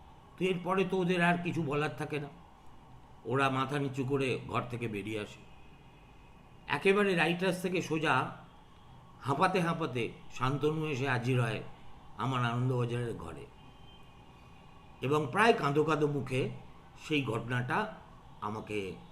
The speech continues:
বিবৃত করে। তা আমি শুনে আমার তখন মনে হয়েছিল যে এই ভদ্রলোক সম্পর্কে আমার যে মূল্যায়ন, সেই মূল্যায়নটা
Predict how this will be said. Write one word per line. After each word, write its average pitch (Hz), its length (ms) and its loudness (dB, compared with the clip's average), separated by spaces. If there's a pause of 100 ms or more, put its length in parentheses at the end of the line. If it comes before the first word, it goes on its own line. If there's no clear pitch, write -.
(220)
বিবৃত 131 400 2 (120)
করে। - 180 -16 (1300)
তা 175 80 4
আমি 226 520 6 (120)
শুনে 196 640 4 (920)
আমার 180 280 4
তখন 180 420 2 (100)
মনে 156 200 2
হয়েছিল 127 380 0 (1400)
যে 156 340 2 (880)
এই 175 160 2
ভদ্রলোক 175 560 2
সম্পর্কে 175 600 0
আমার 139 360 2
যে 147 80 -2
মূল্যায়ন, 123 580 2 (1120)
সেই 156 140 2
মূল্যায়নটা 147 760 2